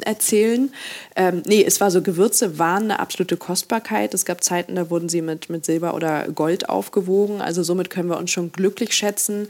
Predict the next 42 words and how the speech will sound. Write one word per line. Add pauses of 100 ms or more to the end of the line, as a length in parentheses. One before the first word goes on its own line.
(340)
dass
sie
heute
so
erschwinglich
sind. (560)
Ähm, (220)
und (220)
trotzdem
finde
ich (220)
immer
noch,
jeder,
der
gerne (140)
isst, (300)
also (360)
jeder,
der
gerne
kocht
sowieso,
aber
schon
jeder,
der
gerne
isst,
der
sollte
sich
mal
die
Frage
stellen,
was
wären
wir
denn
ohne
Gewürze?